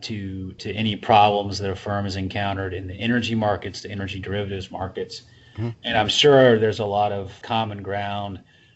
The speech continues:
Speaker 1: between those policy frameworks, perhaps what ferc looks at.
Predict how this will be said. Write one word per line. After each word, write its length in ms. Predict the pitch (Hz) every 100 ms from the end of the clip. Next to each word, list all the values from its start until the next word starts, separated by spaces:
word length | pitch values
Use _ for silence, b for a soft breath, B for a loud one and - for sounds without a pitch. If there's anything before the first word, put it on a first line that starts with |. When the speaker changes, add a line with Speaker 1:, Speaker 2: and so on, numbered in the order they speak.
| _ -
Speaker 1:
between 260 | - 113
those 180 | 110 110
policy 400 | - 110 107 -
frameworks, 680 | 101 107 104 98 98 98 -
perhaps 480 | - 98 107 98 -
what 100 | -
ferc 360 | - 117 107
looks 260 | 104 92 -
at. 380 | 95 95 95